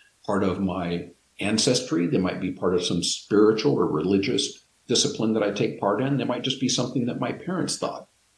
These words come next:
But suddenly I realized that this thing that I knew isn't something that I know. But sometimes I'll also get a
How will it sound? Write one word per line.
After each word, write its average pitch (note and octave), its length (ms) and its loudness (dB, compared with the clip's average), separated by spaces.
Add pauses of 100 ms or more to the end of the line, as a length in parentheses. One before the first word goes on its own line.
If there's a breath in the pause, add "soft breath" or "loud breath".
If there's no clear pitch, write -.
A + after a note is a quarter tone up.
(160)
But - 140 0
suddenly F3 400 4
I G2 60 4
realized G2 420 4
that - 100 0
this - 220 0
thing C3+ 200 4
that A#2 120 4
I - 60 0
knew A#2 340 2
isn't - 220 -2
something - 360 -4
that F2 120 -4
I D#2 100 -6
know. G2 520 -2
But A#2+ 500 -2 (720)
sometimes A#2 560 0
I'll G#2+ 80 4
also G#2+ 460 2
get - 340 -2
a - 80 -16